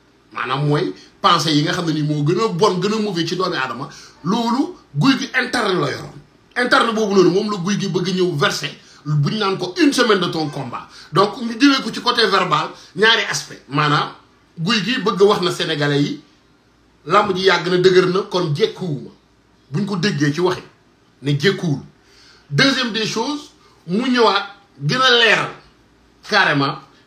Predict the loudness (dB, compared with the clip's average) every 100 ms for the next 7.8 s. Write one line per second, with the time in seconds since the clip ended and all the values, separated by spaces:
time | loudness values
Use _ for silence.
0 | -4 0 2 4 4 4 2 -2 -14 _
1 | _ _ _ _ _ _ _ _ -20 _
2 | _ -2 -2 -2 -4 -2 -2 -2 2 2
3 | 2 -2 -4 -12 _ _ -8 -4 -4 -2
4 | -4 -2 2 2 4 2 2 -4 -12 _
5 | _ _ _ _ _ _ _ _ _ _
6 | _ _ _ 0 4 4 4 0 0 0
7 | 2 2 2 0 -2 -10 -20 -20